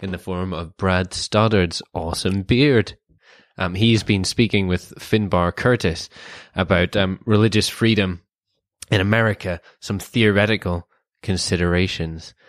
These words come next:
And so we, we know that if Brad puts the word theoretical in the title,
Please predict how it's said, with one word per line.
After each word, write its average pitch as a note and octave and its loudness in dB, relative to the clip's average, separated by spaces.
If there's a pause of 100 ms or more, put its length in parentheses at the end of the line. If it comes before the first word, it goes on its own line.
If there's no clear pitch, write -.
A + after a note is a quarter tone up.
(200)
And E2 -4
so F2+ 2
we, G2+ 2
we A2 2
know A#2 4
that G#2 2
if G2+ -2
Brad F#2+ 2
puts G#2 0
the G2 0
word F2+ 2
theoretical F#2 2
in G2 0
the F#2 0
title, E2 0